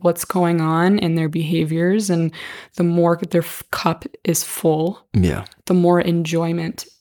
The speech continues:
Speaker 1: they feel.
Speaker 2: Yeah.
Speaker 1: And
Speaker 2: Yeah,
Speaker 1: the more
Speaker 2: we
Speaker 1: enjoyment we feel from them,
Speaker 2: Yeah.
Speaker 1: the bigger their personality becomes and not, and, like, their true personality.
Speaker 2: Mm-hmm.
Speaker 1: But coming back to your talking about how exhausting it can sound,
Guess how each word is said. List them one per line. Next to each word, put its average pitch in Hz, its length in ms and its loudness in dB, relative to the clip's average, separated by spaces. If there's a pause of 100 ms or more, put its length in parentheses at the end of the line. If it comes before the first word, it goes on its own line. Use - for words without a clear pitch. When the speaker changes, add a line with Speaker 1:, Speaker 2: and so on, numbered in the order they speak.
Speaker 1:
they 165 160 -2
feel. - 560 -2
Speaker 2:
Yeah. - 320 -6 (180)
Speaker 1:
And 185 120 6
Speaker 2:
Yeah, 202 80 6
Speaker 1:
the 190 60 4
more 196 160 6
Speaker 2:
we 196 40 4
Speaker 1:
enjoyment 185 560 2
we 214 220 4
feel 170 680 0
from 233 440 2
them, - 320 -8
Speaker 2:
Yeah. 82 320 0 (640)
Speaker 1:
the 175 100 2
bigger 190 320 2
their 175 140 2
personality 175 800 -2
becomes - 640 -4
and 175 220 0
not, 165 180 -4
and, 165 200 -2
like, 160 440 -4
their 165 300 -4 (180)
true 180 520 0
personality. - 920 -6 (160)
Speaker 2:
Mm-hmm. 90 360 4 (760)
Speaker 1:
But 208 140 2
coming 240 320 4
back 196 240 0
to 202 120 -2
your 180 240 2
talking 175 460 0
about 165 460 -2
how 165 260 -2
exhausting 165 600 -4
it 180 120 -10
can - 180 -6
sound, - 440 -8